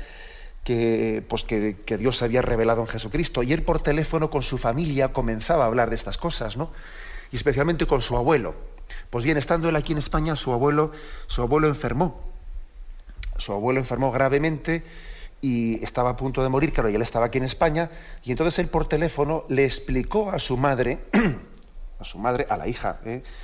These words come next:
de, de quien, quien estaba a punto de fallecer, le explicó, pues, que, que le bautizase al abuelo. El abuelo pedía ser bautizado. Y entonces el quien le administró el sacramento del bautismo fue, pues, aquella,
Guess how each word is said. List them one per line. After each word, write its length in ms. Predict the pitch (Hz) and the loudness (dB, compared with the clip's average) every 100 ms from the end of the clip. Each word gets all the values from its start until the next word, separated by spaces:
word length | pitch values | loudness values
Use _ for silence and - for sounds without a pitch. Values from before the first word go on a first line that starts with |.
| - - - - | -14 -14 -14 -10
de, 320 | 117 113 101 | -6 -4 -4
de 140 | 110 | -4
quien, 300 | 113 110 90 | -4 -4 -4
quien 120 | - | -4
estaba 240 | 113 127 120 | -2 2 2
a 60 | |
punto 180 | 120 113 | 0 -2
de 60 | 123 | -2
fallecer, 520 | 127 127 123 151 160 - - - - | 0 -2 0 0 0 -6 -14 -16 -4
le 80 | 123 | -4
explicó, 640 | - 127 - 156 160 - - 120 | 0 -2 2 2 2 -2 -14 -8
pues, 240 | - 117 - | -4 -4 -2
que, 320 | 131 120 - | -2 -2 -2
que 160 | - | 0
le 100 | 123 | 2
bautizase 640 | 123 120 107 107 165 - 147 | 4 2 0 0 0 2 2
al 80 | |
abuelo. 260 | 135 120 107 | 2 2 2
El 80 | 107 | 2
abuelo 300 | 120 160 220 | 4 4 4
pedía 280 | 117 160 131 | 2 2 0
ser 160 | 123 | 0
bautizado. 540 | 113 - 113 117 104 101 - - - - | -2 -2 -4 -2 -2 -6 -10 -16 -12 -6
Y 140 | 120 | 0
entonces 440 | 127 170 196 185 - | 2 2 2 0 0
el 200 | 143 120 | 0 0
quien 300 | - 143 135 | -2 0 2
le 100 | 131 | 2
administró 680 | 123 123 127 113 - 202 202 | 2 0 0 0 0 2 2
el 80 | 156 | 2
sacramento 560 | 135 131 127 156 139 | 0 2 2 0 0
del 140 | 127 135 | 0 2
bautismo 720 | 120 101 120 101 110 180 - - - - - - - | 0 0 -2 0 0 -2 -4 -10 -12 -12 -14 -12 -12
fue, 340 | - 151 185 - - - - - - | -4 2 2 0 -8 -14 -18 -20 -10
pues, 360 | 85 69 - - - - - - | -8 -6 -10 -14 -18 -18 -20 -8
aquella, 560 | 110 - 143 135 117 | -6 -2 2 4 4